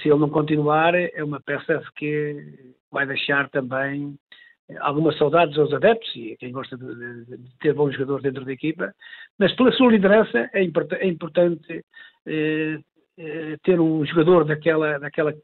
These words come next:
com aquela capacidade, eh,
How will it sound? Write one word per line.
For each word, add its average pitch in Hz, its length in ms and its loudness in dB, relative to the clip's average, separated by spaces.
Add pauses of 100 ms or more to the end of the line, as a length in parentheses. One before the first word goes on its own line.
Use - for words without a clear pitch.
com 151 160 -8
aquela 156 200 -2
capacidade, 143 720 -4 (640)
eh, 135 960 -10